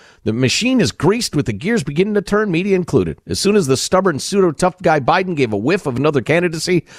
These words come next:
the Dems began to roll over his Batahatta, Kefcare, barely shuffling corpse." You know, that's a little dismissive, Dave, and unkind, but, um, uh, that hints at what I was thinking. The plan all along was for the ancient mariner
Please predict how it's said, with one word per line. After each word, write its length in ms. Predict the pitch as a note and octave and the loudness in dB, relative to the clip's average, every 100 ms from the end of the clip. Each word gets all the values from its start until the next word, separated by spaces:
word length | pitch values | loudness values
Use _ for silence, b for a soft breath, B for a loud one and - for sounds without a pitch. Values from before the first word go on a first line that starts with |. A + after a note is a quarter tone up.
| B B | B B
the 140 | A#2 F#2 _ | -2 -2 _
Dems 340 | D3+ G3 G3 | 0 0 -2
began 300 | B2 B2+ D3 | -4 -2 -2
to 100 | A2 | 0
roll 300 | G#2 C#3+ F#3 | 4 6 6
over 220 | E3+ D3+ | 2 2
his 120 | A#2+ F2+ | -2 0
Batahatta, 520 | C#3+ E3+ C#3 D#3 C3 | -2 0 0 2 0
Kefcare, 580 | - E3+ - E3+ E3 A2+ | 0 -4 0 2 2 2
barely 320 | C#3+ F3 C#3 | 0 0 -2
shuffling 460 | - E3+ E3 E3 | 0 -2 2 0
corpse." 420 | D#3 A2 D#2+ - - B B | 0 0 0 -2 -12 B B
You 100 | - | 0
know, 140 | B3+ | 2
that's 260 | A#3+ C4+ - | 2 0 0
a 80 | C#3 | 0
little 440 | G2+ A2 E3 A#2+ | -2 -2 0 0
dismissive, 580 | G2+ F2+ - G#2 - D#2+ | -2 -4 -2 -2 -2 -2
Dave, 220 | G#2+ D3 | 0 2
and 80 | D#3 | 2
unkind, 560 | A2 G#2 D3+ C#3 F#2 - | 0 0 2 2 -2 -6
but, 180 | G2+ - B B B | -8 -8 B B B
um, 340 | C#3 D#3 B2+ G2+ b b b b | 2 2 2 -4 b b b b
uh, 280 | - B2 D#3+ D#3 D3+ - | -4 2 2 2 -2 0
that 340 | D#3+ B3 - E3 - | 2 2 -4 -10 -8
hints 400 | - D3+ B3 B3+ | -8 0 0 2
at 80 | F#3 | 0
what 120 | C#3+ | 2
I 80 | C#3+ | 2
was 160 | C#3 - | 0 0
thinking. 400 | C#4 C4 D#2+ C#2 _ _ _ _ _ _ | -2 0 -8 -10 _ _ _ _ _ _
The 100 | - | -2
plan 380 | - A3 C4 A#3+ | 0 0 0 -2
all 260 | D#3 E3+ | 2 2
along 560 | D3 A2+ C#3+ D#2+ C2+ D2+ _ _ _ _ _ _ _ - | 2 2 0 -2 -8 -18 _ _ _ _ _ _ _ 0
was 220 | C3 - | 0 0
for 180 | - C3+ | 0 2
the 160 | B2+ | 2
ancient 360 | D3 D#3 C3+ G2 | 0 -2 -4 0
mariner 560 | A2+ A2 G#2 G#2+ B2+ | 0 2 2 2 0